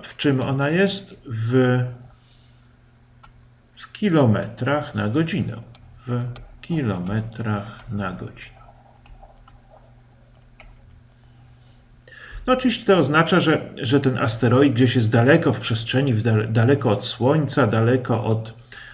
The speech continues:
od innych planet, no, że z dobrym przybliżeniem, prawda, jego ruch jest jednostajny, prawda, porusza się ze stałą prędkością. No i oczywiście, skoro wiemy, że, że te rzeczy są wprost proporcjonalne, czyli D,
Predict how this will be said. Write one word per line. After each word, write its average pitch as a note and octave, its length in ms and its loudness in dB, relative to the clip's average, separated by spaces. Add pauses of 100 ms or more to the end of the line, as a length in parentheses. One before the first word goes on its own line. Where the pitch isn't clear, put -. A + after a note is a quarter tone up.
(100)
od A2+ 160 -2
innych B2 380 0
planet, B2+ 540 0
no, A2 220 0 (360)
że G#2 200 -2
z - 100 -12
dobrym D3 360 8
przybliżeniem, A2+ 840 0
prawda, G#2+ 320 -4
jego A2 300 2
ruch A2 180 -2
jest - 180 -4
jednostajny, C#3 840 4
prawda, G2+ 360 -4
porusza A#2+ 380 0
się A2+ 140 -4
ze G#2+ 120 -4
stałą G2+ 280 -4
prędkością. - 600 -12 (720)
No C4 60 0
i B3+ 100 6
oczywiście, A3+ 580 2
skoro - 520 0 (400)
wiemy, B2 840 4
że, D3 380 0
że B2+ 200 2
te A2+ 400 0
rzeczy C3 320 2
są A2 200 0
wprost - 440 0
proporcjonalne, A#2 800 0
czyli G#2+ 300 0
D, D3 640 2